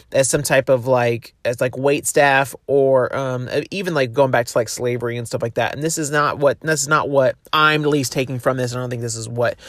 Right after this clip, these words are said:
Jesus is saying in this, but it's talking about, um, being servant-hearted, being, um, like, their very nature is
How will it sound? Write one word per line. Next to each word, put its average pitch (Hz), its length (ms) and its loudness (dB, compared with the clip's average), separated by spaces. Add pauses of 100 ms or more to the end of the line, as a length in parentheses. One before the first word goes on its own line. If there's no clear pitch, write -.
(280)
Jesus 131 280 -4
is 120 120 -6
saying 123 200 -2
in 117 80 -6
this, 110 160 -8 (200)
but 160 260 2 (1000)
it's 165 160 0
talking 185 380 2
about, 170 300 4 (260)
um, 143 320 2
being 214 460 -4
servant-hearted, 170 920 2
being, 190 600 0
um, 143 440 0
like, 151 160 2
their 156 160 6
very 185 360 2
nature 160 580 0
is 180 500 2